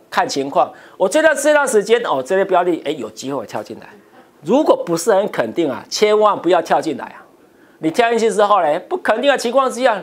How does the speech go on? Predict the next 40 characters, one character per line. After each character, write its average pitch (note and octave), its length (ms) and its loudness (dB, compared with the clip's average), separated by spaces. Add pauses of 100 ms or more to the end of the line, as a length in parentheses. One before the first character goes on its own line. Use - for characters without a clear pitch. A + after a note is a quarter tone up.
难 F3+ 220 0
道 A#3+ 120 4
你 D#3+ 80 -2
去 G#3 140 -4
当 G3+ 220 0
炮 F3 260 0
灰 E3+ 240 2
吗？ D3+ 160 -10 (1000)
没 G3 100 2
有 A3 80 4
错 A#3 160 4
啦， G3 100 2
我 E3 140 2
这 G#3+ 80 2
样 G#3+ 80 2
讲 E3+ 100 4
应 F3 80 2
该 G3+ 80 4
听 G3+ 160 2
得 F3 120 4
懂 C3 160 2
了 A#2+ 120 -2
哈。 A#2+ 320 0 (540)
所 E4 180 2
以 B3+ 60 6
这 C#4+ 160 4
个 B3 60 2
比 - 100 -6
较 A#3 140 4
肯 F3 260 -2
定 G3 300 0
有 C#3 280 0 (240)
机 F#3+ 200 -6
会 F3+ 160 2
的， B2 240 -2
我 A2 40 -10
们 B2+ 120 -8
跳 C#3+ 160 0
进 D3 120 -6
来， - 100 -12